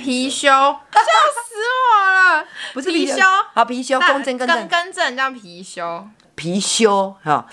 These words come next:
Speaker 1: 那你知道年轻人最夯的招财物是什么吗？
Speaker 2: 小佩宝是什么？不知道。诶，我真的不知道诶。
Speaker 1: 你真的不知道？
Speaker 2: 还有落伍了，天啊。
Speaker 1: 就招财猫，
Speaker 2: 嗯。
Speaker 1: 就招财猫，可是是很漂亮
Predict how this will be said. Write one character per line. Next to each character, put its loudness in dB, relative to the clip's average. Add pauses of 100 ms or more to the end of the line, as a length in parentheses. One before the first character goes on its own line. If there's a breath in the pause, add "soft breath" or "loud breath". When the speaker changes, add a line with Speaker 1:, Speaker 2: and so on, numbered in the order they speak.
Speaker 1:
那 0
你 -4
知 -4
道 4
年 -8
轻 -12
人 -8
最 -6
夯 -10
的 -10
招 -6
财 -10
物 -6
是 -4
什 4
么 4
吗？ -
Speaker 2:
小 -
佩 2
宝 0
是 -2
什 -4
么？ -8
不 -10
知 -8
道。 -2 (200)
诶， -4
我 -8
真 -8
的 -4
不 -10
知 -12
道 -6
诶。 -12
Speaker 1:
你 -2
真 4
的 -2
不 -4
知 -2
道？ -2
Speaker 2:
还 0
有 6
落 6
伍 -2
了， -8
天 -8
啊。 -10 (380 soft breath)
Speaker 1:
就 -2
招 0
财 -4
猫， -6
Speaker 2:
嗯。 -6
Speaker 1:
就 -6
招 2
财 -6
猫， -8
可 -8
是 -8
是 -8
很 -8
漂 -6
亮 -4